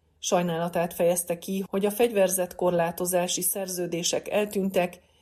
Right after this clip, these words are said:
és hogy kilenc nemzet ma már nukleáris hatalom. Egy felgyorsult fegyverkezési verseny közepén vagyunk. A világ népeinek tudatában kell lenniük,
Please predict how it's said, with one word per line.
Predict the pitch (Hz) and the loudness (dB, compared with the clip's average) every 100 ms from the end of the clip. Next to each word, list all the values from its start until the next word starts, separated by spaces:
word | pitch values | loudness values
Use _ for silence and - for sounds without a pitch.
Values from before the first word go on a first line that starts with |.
| _ | _
és | - 214 | -4 0
hogy | 240 208 | 0 0
kilenc | - 294 190 190 190 | -2 -2 0 0 -2
nemzet | 202 202 208 208 208 - | 0 0 2 0 -2 -6
ma | 185 185 | -2 2
már | 208 208 214 214 | 4 4 2 0
nukleáris | 214 226 220 175 165 160 170 - | -2 -2 -2 -4 -2 -2 -2 -2
hatalom. | 165 170 165 160 160 - _ _ _ _ _ - | -2 -2 0 0 -2 -10 _ _ _ _ _ -6
Egy | 185 175 | -2 -2
felgyorsult | - 233 277 220 190 - 180 180 | 0 0 2 0 0 0 2 2
fegyverkezési | - 190 185 175 185 180 180 - 180 | 0 0 0 0 -2 -2 -2 -2 0
verseny | 185 180 185 175 | 0 0 -2 -2
közepén | 196 190 170 170 160 | -2 -2 -2 -2 -2
vagyunk. | 160 160 160 151 - _ _ - | -2 0 0 -2 -8 _ _ -4
A | - 185 | 0 2
világ | 214 190 175 180 | 2 2 2 0
népeinek | 196 190 180 180 175 | 0 0 0 0 -2
tudatában | - 185 175 180 165 170 170 | -2 0 0 0 0 0 0
kell | 180 170 | 0 0
lenniük, | 185 185 185 202 | 2 2 0 0